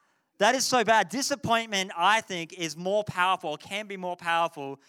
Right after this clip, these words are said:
than anger, fear, hate, any of those things.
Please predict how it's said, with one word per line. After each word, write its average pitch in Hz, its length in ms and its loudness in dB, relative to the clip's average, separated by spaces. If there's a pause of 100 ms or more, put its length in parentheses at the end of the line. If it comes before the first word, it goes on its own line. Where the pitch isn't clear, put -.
(160)
than 147 140 -6
anger, 170 640 -2
fear, 156 540 -6 (340)
hate, 160 440 -6
any 170 240 -4
of 165 100 -4
those 147 220 -4
things. 127 560 -12